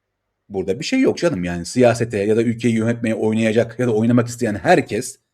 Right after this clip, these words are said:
tabii siyasi parti genel başkanı olsa daha iyi olur ama olsun. Cumhurbaşkanının oğluyum diyerek de bizim gibi ülkelerde bunlar olabiliyor. A B D'de bile oluyor işte.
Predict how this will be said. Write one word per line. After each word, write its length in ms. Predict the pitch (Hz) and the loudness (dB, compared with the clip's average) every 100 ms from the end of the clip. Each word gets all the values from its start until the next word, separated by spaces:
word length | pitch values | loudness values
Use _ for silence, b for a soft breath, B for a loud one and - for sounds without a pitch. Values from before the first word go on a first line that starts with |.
| _ _ _ _ _ _ _ _ _ _ _ | _ _ _ _ _ _ _ _ _ _ _
tabii 160 | 160 147 | -8 -6
siyasi 400 | - 202 123 143 | 0 0 0 -2
parti 280 | 151 139 135 | -2 -2 2
genel 200 | 139 131 | 2 2
başkanı 240 | - 127 | 0 0
olsa 200 | 127 135 | 0 0
daha 180 | 123 147 | 2 4
iyi 100 | 120 | 4
olur 140 | 104 | 4
ama 220 | 202 180 | 4 4
olsun. 520 | 180 185 127 87 87 - - | 6 6 4 -2 -16 -16 -4
Cumhurbaşkanının 500 | 160 139 - 120 160 | 0 2 0 -2 2
oğluyum 420 | 156 147 151 135 | 4 4 2 4
diyerek 340 | 135 147 - | 6 4 2
de 160 | 107 - B B | -4 -4 B B
bizim 200 | 135 139 | -4 -2
gibi 140 | 107 | -2
ülkelerde 320 | 110 110 127 | -4 -2 -2
bunlar 100 | 131 | 0
olabiliyor. 500 | 131 120 120 113 82 - | 2 4 4 2 0 0
A 180 | 135 | 2
B 100 | 143 | 4
D'de 180 | 143 139 | 4 2
bile 80 | 127 | 2
oluyor 240 | 95 85 | 0 -2
işte. 280 | 82 - 85 | -10 -10 -14